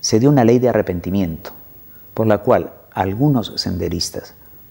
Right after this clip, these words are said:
podían obtener un trato benigno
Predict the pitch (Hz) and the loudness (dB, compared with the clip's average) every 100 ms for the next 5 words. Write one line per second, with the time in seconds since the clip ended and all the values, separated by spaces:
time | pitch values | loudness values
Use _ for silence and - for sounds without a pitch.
0 | - 107 104 120 98 82 - - - 107 | -2 0 4 4 4 0 -10 -10 -2 0
1 | 101 90 107 90 98 - 87 92 95 110 | 0 -2 -4 0 0 0 -4 -2 2 2
2 | 98 87 | 0 -12